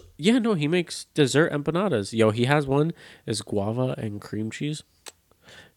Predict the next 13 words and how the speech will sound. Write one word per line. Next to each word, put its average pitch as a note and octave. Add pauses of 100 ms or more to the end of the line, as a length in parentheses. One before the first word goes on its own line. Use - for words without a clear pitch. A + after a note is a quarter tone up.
Pumpkin A#2+
pie. C3 (840)
Uh, A#2 (540)
what C3+
was, D3
what -
was D3
it? -
Ah, D3+
there's C#3+
another D#3
one. A#2+
It's, A2